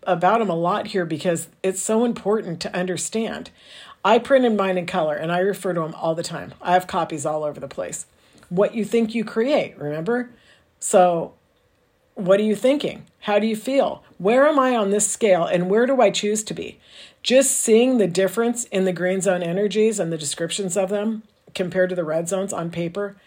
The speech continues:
it will encourage you to live your life higher. It feels so much better.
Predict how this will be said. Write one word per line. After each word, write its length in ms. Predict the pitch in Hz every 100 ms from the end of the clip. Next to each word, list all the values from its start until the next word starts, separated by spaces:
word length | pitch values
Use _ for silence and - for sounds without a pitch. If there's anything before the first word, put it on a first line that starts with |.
| _ _ _ _
it 160 | 220 240
will 160 | 233
encourage 520 | 220 190 196 190 185
you 120 | 170 160
to 160 | -
live 260 | 175 175 175
your 160 | 160
life 460 | 156 160 156 147 - _ _ -
higher. 400 | 160 151 80 - - _ _ _ - _ -
It 240 | 196 208
feels 340 | - 196 190
so 540 | - - 175 180 185 180
much 420 | 175 165 190 - -
better. 580 | 151 170 175 165 147